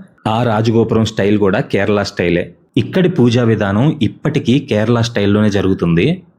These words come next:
ఇక్కడ ఉయ్యాలలు అమ్ముతున్నారు కదా, ఇవి పిల్లలు లేని వాళ్ళ కోసం. ఇవి తీసుకెళ్ళి వెనకాల ఒక చెట్టు ఉంటుంది, ఆ చెట్టుకి కడితే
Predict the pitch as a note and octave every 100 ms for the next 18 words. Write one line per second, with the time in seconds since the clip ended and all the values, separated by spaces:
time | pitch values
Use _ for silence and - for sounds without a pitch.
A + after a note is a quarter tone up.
0 | - A#2+ - F3 A#2+ A#2+ A2 D3 C#3 A#2
1 | A2 G2 F#2 F#2 F2+ C3+ F#3+ - _ -
2 | B2 G#2 A#2 A#2+ A2 C#3 B2+ A2 G2 F#2+
3 | F#2+ G2 - C#3 G3+ - _ _ - A#2+
4 | F#3 D#3+ D3 - C#3 G#2 G#2+ A#2+ G#2+ C#3+
5 | B2+ G2+ G#2 - A#2+ G2 F#2 G2 D#3+ -
6 | A2+ A2+ G2 C3+ - F#2+ F2+ G2 D#3+ G#3